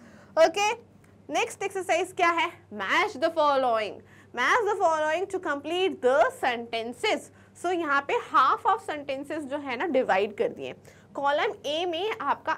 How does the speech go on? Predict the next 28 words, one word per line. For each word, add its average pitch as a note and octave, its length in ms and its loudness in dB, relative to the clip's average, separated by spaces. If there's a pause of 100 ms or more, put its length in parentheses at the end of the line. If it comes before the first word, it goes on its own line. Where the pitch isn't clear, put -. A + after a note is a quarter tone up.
हाफ E4+ 400 4
सेंटेंस E3 560 -2
है, G3 80 -10 (160)
कॉलम A#3+ 400 -2
बी F#4+ 200 0
में C4 240 -8 (100)
आपका - 440 -4
हाफ C5 240 4
सेंटेंस C#4 420 -4
है, - 120 -12
दोनों G3+ 300 -6
को B3 140 -2
आपको A#3 360 2
मैच G3+ 320 -6
करके A3+ 320 -6 (320)
फुल A#4+ 500 6
सेंटेंस E4+ 460 0
बनाना F#3+ 360 -4
है, - 80 -16 (440)
ठीक E4+ 180 0
है? F4 160 8 (360)
So D#4 120 -2
चलो C4+ 320 2
स्टार्ट G3+ 400 0
करते E3 280 -10
हैं। D4+ 560 -6
<clears throat> - 100 -20 (1800)
The G4+ 160 10